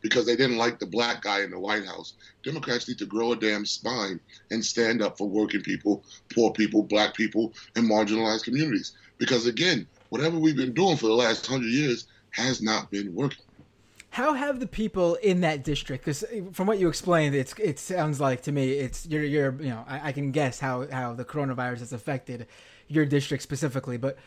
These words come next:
Speaker 2: let me hear, hear it from you, you know, as someone who's been on the ground and has seen it with your own eyes, you know, how has the coronavirus affected the people in New York nine?
Speaker 1: So, well, in New York nine, we admittedly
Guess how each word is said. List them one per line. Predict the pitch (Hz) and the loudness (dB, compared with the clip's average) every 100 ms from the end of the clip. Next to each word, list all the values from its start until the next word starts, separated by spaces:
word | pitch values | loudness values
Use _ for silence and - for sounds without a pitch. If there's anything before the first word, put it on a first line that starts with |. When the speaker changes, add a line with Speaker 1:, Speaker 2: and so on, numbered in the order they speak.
| - - | -20 2
Speaker 2:
let | 208 | 6
me | 220 | 8
hear, | 208 208 185 180 | 8 8 8 6
hear | 170 185 | 2 2
it | |
from | 143 180 | 2 2
you, | 269 226 165 151 151 | 4 4 4 -2 -4
you | 151 | -2
know, | 135 | 0
as | 160 143 | 0 0
someone | 190 165 | 0 0
who's | 151 | 0
been | 135 165 | 2 2
on | 147 | 2
the | 139 | 0
ground | 165 196 165 147 139 - - - _ | 2 2 2 0 -4 -8 -20 -20 _
and | 156 | -2
has | 147 131 | -2 -2
seen | - 254 | 0 2
it | 190 | 2
with | 151 | 0
your | 160 | 0
own | 151 | 0
eyes, | 170 170 135 | 0 0 0
you | 143 | -4
know, | 143 - | -6 -8
how | 139 147 220 233 | -12 0 2 2
has | 214 214 180 | 0 -2 -2
the | |
coronavirus | 170 - 190 175 147 135 131 | -6 -6 -6 -4 -2 -2 -4
affected | 139 320 330 190 | -6 -6 -6 -6
the | 143 | -10
people | 156 139 135 | -8 -6 -6
in | 131 | -4
New | 131 | -4
York | 127 117 | -6 -10
nine? | 127 117 - _ _ _ _ _ _ _ _ _ _ _ _ | -14 -14 -18 _ _ _ _ _ _ _ _ _ _ _ _
Speaker 1:
So, | - 98 | -10 0
well, | 113 110 104 - _ - | 4 4 2 -2 _ -4
in | 117 | 0
New | 120 | 4
York | 131 123 | 6 6
nine, | 117 127 117 | 4 4 4
we | 123 127 | 2 2
admittedly | 110 117 127 110 95 | 2 2 2 2 2